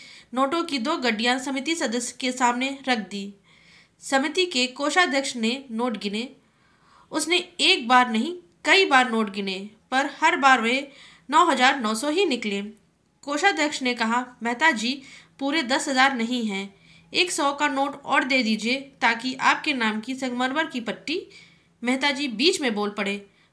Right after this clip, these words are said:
"भाई, इसीलिए तो सौ रुपये कम दिए हैं। मैं ये नहीं चाहता कि मेरे द्वारा दिए गए दान का प्रचार हो। यदि प्रचार किया गया तो क्या निर्धन व्यक्ति कुंठित नहीं होंगे?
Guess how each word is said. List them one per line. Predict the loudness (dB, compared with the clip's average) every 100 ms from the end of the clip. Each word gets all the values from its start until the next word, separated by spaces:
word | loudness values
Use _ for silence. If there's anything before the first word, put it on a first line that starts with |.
| 0
"भाई, | 2 2 -2 -10 -10
इसीलिए | -2 0 2 0
तो | -2
सौ | -4 0
रुपये | 0 0 -2
कम | 0 0 0
दिए | 0
हैं। | 0 -2 -6 -10 -20 -20 -4
मैं | 0
ये | 4 4
नहीं | 4 2 2
चाहता | 2 4 2
कि | 0 -2
मेरे | 0 2 2
द्वारा | 2 0 0
दिए | 0 -2 0
गए | 0 0
दान | 0 -2
का | -4
प्रचार | -4 -4 0 0
हो। | 0 -8 -12 -20 -16 -6
यदि | -2 -2
प्रचार | -2 0 0
किया | 0 -2 0
गया | 0 2 0 -2 _ -10
तो | -6
क्या | 0 0
निर्धन | 0 -2 -2
व्यक्ति | -4 -4 -4
कुंठित | -4 -4 -4 -4
नहीं | -4 -2 -2
होंगे? | -2 0 -2 -4